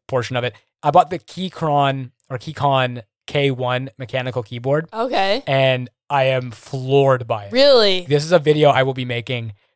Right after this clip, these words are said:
Speaker 1: very, very shortly, as I mentioned. Yes, I, I'm gonna be making a video on this keyboard 'cause it's just, I've never used a mechanical keyboard before, and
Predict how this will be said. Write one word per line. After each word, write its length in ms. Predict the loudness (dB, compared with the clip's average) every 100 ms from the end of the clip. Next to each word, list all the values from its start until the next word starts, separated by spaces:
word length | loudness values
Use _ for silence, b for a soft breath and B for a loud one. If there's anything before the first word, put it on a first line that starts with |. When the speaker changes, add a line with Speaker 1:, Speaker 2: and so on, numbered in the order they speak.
| _
Speaker 1:
very, 280 | 0 2 4
very 180 | 2 -2
shortly, 340 | -2 -4 -2
as 140 | -2 -2
I 60 |
mentioned. 440 | -4 -4 -2 -4 -4
Yes, 380 | -2 0 0 -2
I, 200 | -2 0
I'm 160 | 0 0
gonna 120 | 0
be 80 | -2
making 240 | -4 -6
a 20 |
video 160 | -4 -2
on 60 | -4
this 160 | -6
keyboard 320 | -10 -6 -4
'cause 100 | -2
it's 100 | -4
just, 160 | -6 -8 -2
I've 140 | 4
never 120 | 4
used 160 | 2 -4
a 40 |
mechanical 320 | -4 -6 -6
keyboard 240 | -10 -12 -10
before, 320 | -4 -2 -2
and 300 | -4 -6 -8